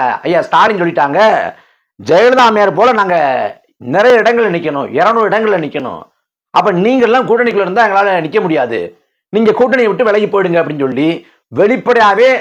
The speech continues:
ஸ்டாலின் அவர்கள் அண்ணன் திருமாவர்கிட்ட சொல்லியிருக்காரு. இது அண்ணன் திருமாவை தான் ஒரு மேடையில போட்டு உடைக்கிறாங்க. அது மட்டும் இல்லாம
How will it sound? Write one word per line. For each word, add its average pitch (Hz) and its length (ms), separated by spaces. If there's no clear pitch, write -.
ஸ்டாலின் 220 580
அவர்கள் 185 320
அண்ணன் 165 320
திருமாவர்கிட்ட 190 460
சொல்லியிருக்காரு. 143 360
இது 196 160
அண்ணன் 196 320
திருமாவை 240 380
தான் 269 160
ஒரு 208 80
மேடையில 202 260
போட்டு 175 220
உடைக்கிறாங்க. 135 380
அது 202 240
மட்டும் 277 320
இல்லாம 175 300